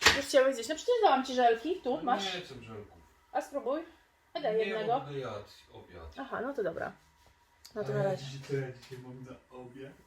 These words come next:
Speaker 2: Jak u Burnejki. Steak.
Speaker 1: Jak,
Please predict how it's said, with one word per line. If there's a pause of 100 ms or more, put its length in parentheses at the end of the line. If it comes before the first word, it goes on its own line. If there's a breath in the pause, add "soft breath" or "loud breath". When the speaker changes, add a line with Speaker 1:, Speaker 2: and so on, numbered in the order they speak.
(1160)
Speaker 2:
Jak
u
Burnejki. (460)
Steak. (320)
Speaker 1:
Jak,